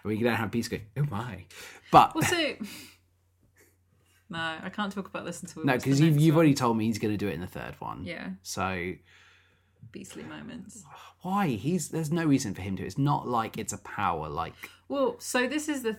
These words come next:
Speaker 2: that's how they're treating it here. It, they're sort of laying the, the groundwork
Speaker 1: It's
Speaker 2: for
Speaker 1: so
Speaker 2: it.
Speaker 1: stupid. It's
Speaker 2: He
Speaker 1: so
Speaker 2: has these little
Speaker 1: stupid.
Speaker 2: growly beast moments.
Speaker 1: It
Speaker 2: And he calls it going beast mode.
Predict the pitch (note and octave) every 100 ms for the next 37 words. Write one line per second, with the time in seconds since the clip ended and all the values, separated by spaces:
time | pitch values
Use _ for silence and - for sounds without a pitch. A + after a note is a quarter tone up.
0 | - A#3+ A3 - D4 C4+ A3 - A3 G#3+
1 | - G3 F3+ - - F3+ E3+ D#3+ D#3 -
2 | F#3 A3+ G#3+ C4+ A#3 G#3 G#3 G#3+ A3+ A3
3 | G#3+ F#3+ F#3 F3+ - - _ _ _ F3+
4 | - F#3+ F#3 F#3 E3+ D3 C3 A2+ - C3
5 | A#2 - - F2 - D#2+ E2+ - _ -
6 | A2 D3+ G3+ F#3+ G#3+ G#3 A3+ G#3+ G#3+ G3
7 | F#3 F#3+ F#3+ F3+ F3 F3 F3+ F#3+ - E3
8 | D#3+ F#3+ G#3+ A3 G#3 A#3+ - B3+ B3 -
9 | F#3+ F3+ F3+ F#3 F#3+ - F3+ D3+ D3 D#3+